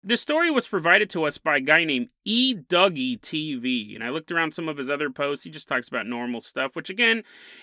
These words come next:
is always a good tell. If people are talking about, like, video games and card games and stuff like that, and then they're like, "Oh, by the way,"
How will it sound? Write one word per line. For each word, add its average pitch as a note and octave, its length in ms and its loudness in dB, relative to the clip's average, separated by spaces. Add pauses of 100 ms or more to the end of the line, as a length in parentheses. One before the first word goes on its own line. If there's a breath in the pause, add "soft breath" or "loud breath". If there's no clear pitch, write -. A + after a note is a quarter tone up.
is E3 100 -2
always A3 320 6
a F#3+ 60 2
good F3+ 200 0
tell. B2+ 360 4
If - 100 -12
people G#3+ 260 -2
are G#3 80 2
talking F#3 320 0
about, D#3+ 160 2
like, C3 160 0
video F3+ 280 2
games E3 340 0
and B2 100 -6
card D#3+ 280 -2
games D#3 280 0
and D3 80 -8
stuff D3 200 -4
like C#3 140 -2
that, D3 280 4
and D3 260 0
then D3+ 140 0
they're C#3+ 140 0
like, C3+ 260 0
"Oh, F#3+ 140 2
by E3 280 6
the D#3 120 0
way," C3 520 0